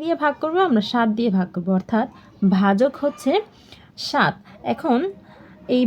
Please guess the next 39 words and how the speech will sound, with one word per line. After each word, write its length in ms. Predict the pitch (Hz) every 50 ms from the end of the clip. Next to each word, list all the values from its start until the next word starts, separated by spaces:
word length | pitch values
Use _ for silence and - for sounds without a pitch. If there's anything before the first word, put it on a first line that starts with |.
| 220 214
ভাগটা 240 | 220 214 220 - 247 247
আমরা 120 | 240 240 240
কিভাবে 280 | 247 240 220 220 220 247 233 -
করব? 160 | 269 269 302 381 440 440 - - 190
দেখো, 220 | 180 170 - - 196 220 - - - -
সাত 220 | - 302 240 202 202 - - 214
এখানে 200 | 208 220 208 196 190 196
কয়টা 220 | 196 196 196 214
অঙ্ক 160 | 214 220 214 240 240 240
আছে? 160 | - - 311 320 - - -
একটা 160 | 190 - - 175 170
অঙ্ক। 140 | 165 156 - - 220 - - - - _ _ - - - - -
প্রথমে 320 | - 269 262 - 359 381 349
আমরা 300 | 269 240 220 202 196 214 311 392 - - - 208 185 185
বিয়াল্লিশ 400 | 196 196 226 247 277 302 339 - - -
থেকে 180 | 330 330 - 330 - - 240
একটা 160 | 233 - 240 208
অঙ্ক 140 | 180 175 165 196 180
নিব। 100 | 156 147 - -
একটা 140 | 202 - 254 254
অঙ্ক 160 | 254 254 254 285 277
নিলে 180 | 285 285 302 294
কি 60 | 277 269 269
হয়? 120 | 320 392 415 - - -
চার 160 | 247 214 190 180 160
হয়। 140 | 170 165 202 - - _ _ _ _ _ -
দেখো 220 | 196 196 196 - 226 214
তো, 80 | 247 247 269 - - - - - - _ -
চার 180 | 330 330 330 330
তো 80 | - 349 330 330 - -
ছোট, 240 | 214 202 214 208 190 - 202 - - - - - - - - - - - 220
আমরা 140 | 220 226 240 240
তো 40 | 285 240 -
ছোট 140 | - 208 185 202 226 220
জিনিসটাকে 380 | 247 269 254 - 285 277 277 240 208
ভাগ 100 | 202 190 190 -
করতে 180 | 214 190 - 254
পারি 240 | 240 - 269 269 285
না, 60 | 262